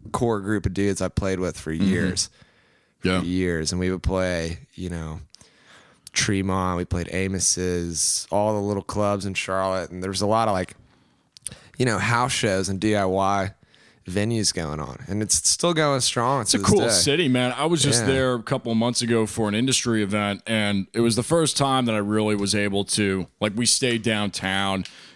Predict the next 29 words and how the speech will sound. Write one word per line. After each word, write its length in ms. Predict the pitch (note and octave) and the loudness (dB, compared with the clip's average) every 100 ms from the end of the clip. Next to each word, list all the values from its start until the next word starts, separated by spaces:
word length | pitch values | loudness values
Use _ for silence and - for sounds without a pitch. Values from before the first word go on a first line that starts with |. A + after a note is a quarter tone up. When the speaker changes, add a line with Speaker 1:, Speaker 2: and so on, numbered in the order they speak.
| - | -8
Speaker 2:
and 320 | - F#2+ F#2+ F#2 | -2 0 0 -2
just 160 | G2+ | -2
Speaker 1:
Oh, 40 | D#2 | -4
yeah. 100 | E2 | -2
Speaker 2:
kinda 180 | C3+ A#2+ | 0 0
got 140 | G2+ | -4
a 40 | |
feel 340 | F2+ - A2 A2 | -4 0 0 0
for 340 | - F#2+ F2+ | -2 -2 0
it. 80 | E2+ _ _ _ _ - - | -4 _ _ _ _ -18 -12
It's 60 | |
very 360 | E2 G2+ F#2+ E2 | -4 -2 -2 -4
cool. 380 | - D#2+ C#2+ - _ - | -4 -4 -6 -12 _ -6
Very, 220 | G2 F#2 | -2 -2
very 200 | E2+ D#2+ | -4 -4
cool. 280 | F2 D2 - | -4 -6 -4
Speaker 1:
Yeah, 200 | - A2 G2+ | -2 -2 0
man. 160 | F#2+ | 0
I'm, 120 | A#2 - | -2 -4
I'm 140 | C#3 | -2
proud 260 | F3 E3 D#3+ | 0 0 0
of 40 | |
my 100 | C3 | -2
Charlotte 400 | - A#2+ G#2 E2 - - | -2 0 0 -2 -8 -4
music 360 | A2 F2+ F#2+ | -2 -2 -4
roots. 380 | G2+ F#2+ D2+ - _ A2+ | -4 -4 -4 -10 _ 0
Speaker 2:
Yeah. 240 | G#2+ E2 - _ - - | 0 -2 -8 _ -20 -12
Speaker 1:
There's, 200 | G#2+ A2 | -8 -6
uh, 380 | A#2 A#2 A2 | -2 -2 -2